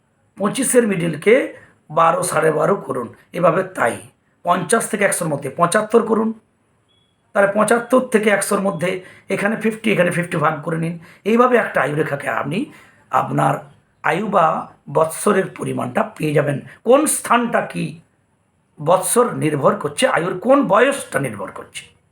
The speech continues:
এই ক্যালকুলেশন আপনি নিজেই পেয়ে গেলেন। এবারে যে বয়সে ডিপ রেখা আয়ুরেখাকে ছেদন করে ভাগ্যরেখাকেও ছেদন করে যাচ্ছে, সেটা অবধারিত হবে, সেই বয়সে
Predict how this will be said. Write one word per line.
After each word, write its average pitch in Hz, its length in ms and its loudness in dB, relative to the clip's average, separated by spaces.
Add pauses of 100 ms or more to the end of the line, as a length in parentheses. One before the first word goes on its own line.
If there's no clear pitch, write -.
(560)
এই 226 160 6
ক্যালকুলেশন 254 520 2
আপনি 208 220 2
নিজেই 226 260 0
পেয়ে 233 180 2
গেলেন। 240 180 -2 (880)
এবারে 233 220 2 (140)
যে 180 140 4 (120)
বয়সে 269 340 2 (220)
ডিপ 240 180 4 (140)
রেখা 135 260 -2 (1800)
আয়ুরেখাকে 226 580 0
ছেদন 240 260 4 (100)
করে 240 140 4 (220)
ভাগ্যরেখাকেও 226 600 2
ছেদন 226 240 2
করে 170 180 2
যাচ্ছে, - 240 -4 (300)
সেটা 269 220 2
অবধারিত 180 380 -2 (140)
হবে, 147 240 2 (640)
সেই 254 260 4
বয়সে 156 300 2